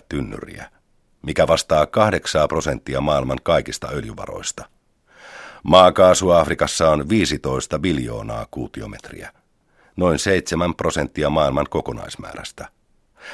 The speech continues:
Afrikassa on kolmekymmentäkaksi miljardia tonnia kivihiiltä, vajaa neljä prosenttia koko maailman kivihiilestä. Vaikka tällä hetkellä Afrikan osuus maailman energiantuotannosta on vain viisi prosenttia,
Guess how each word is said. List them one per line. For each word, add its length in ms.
Afrikassa 640
on 160
kolmekymmentäkaksi 1160
miljardia 680
tonnia 440
kivihiiltä, 640
vajaa 360
neljä 280
prosenttia 600
koko 240
maailman 420
kivihiilestä. 800
Vaikka 280
tällä 260
hetkellä 440
Afrikan 340
osuus 440
maailman 440
energiantuotannosta 1040
on 260
vain 380
viisi 320
prosenttia, 720